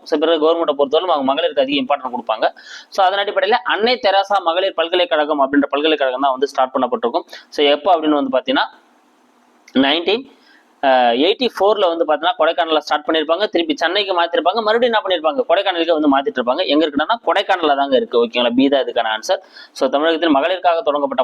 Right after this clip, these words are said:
முதல் பல்கலைக்கழகம் வந்து பாத்தீங்கன்னா அன்னை தெரசா மகளிர் பல்கலைக்கழகம் கொடைக்கானல்ல இருக்கு.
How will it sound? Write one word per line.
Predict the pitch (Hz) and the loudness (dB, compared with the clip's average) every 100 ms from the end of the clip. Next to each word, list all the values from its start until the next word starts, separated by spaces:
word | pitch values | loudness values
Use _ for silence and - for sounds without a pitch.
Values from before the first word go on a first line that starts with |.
| 123 | 0
முதல் | 170 170 | -2 0
பல்கலைக்கழகம் | 147 147 139 127 123 | 0 0 0 -2 -2
வந்து | 123 117 | 0 0
பாத்தீங்கன்னா | - 330 190 | 0 0 2
அன்னை | 339 - | 0 0
தெரசா | 143 139 131 | 0 0 0
மகளிர் | 127 139 135 | 0 0 0
பல்கலைக்கழகம் | 123 127 120 117 151 220 | 0 0 0 -2 -2 -2
கொடைக்கானல்ல | 139 131 135 117 110 113 | -2 0 -2 -2 0 0
இருக்கு. | - 98 | 0 -4